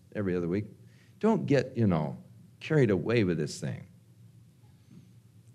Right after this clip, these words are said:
Satan offers the compromises. As Satan said, "Hey,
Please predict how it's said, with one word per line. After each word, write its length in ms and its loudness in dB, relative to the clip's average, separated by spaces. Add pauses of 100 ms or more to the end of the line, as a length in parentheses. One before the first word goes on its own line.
(220)
Satan 400 2
offers 520 4
the 140 2
compromises. 880 0
As 180 2
Satan 240 0
said, 140 2
"Hey, 300 2